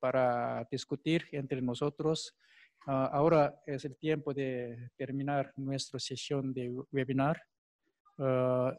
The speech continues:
hoy hemos revisado las oportunidades de negocios entre Corea y América Latina como unas medidas conjuntas para superar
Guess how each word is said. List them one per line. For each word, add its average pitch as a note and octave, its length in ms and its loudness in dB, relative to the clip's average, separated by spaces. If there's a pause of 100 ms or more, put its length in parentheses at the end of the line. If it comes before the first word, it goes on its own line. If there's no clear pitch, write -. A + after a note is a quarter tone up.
hoy F#3 640 6 (280)
hemos E3 580 6
revisado C#3+ 640 6
las C3+ 220 4
oportunidades D3+ 1040 6
de C3+ 100 2
negocios C3+ 600 4
entre C3+ 420 0
Corea C#3 400 2
y C3 100 -2
América C3 380 0
Latina D#3 580 2 (400)
como D3+ 260 8
unas C#3+ 180 8
medidas D3+ 720 6 (100)
conjuntas C#3+ 600 6
para B2+ 260 2
superar C3+ 500 2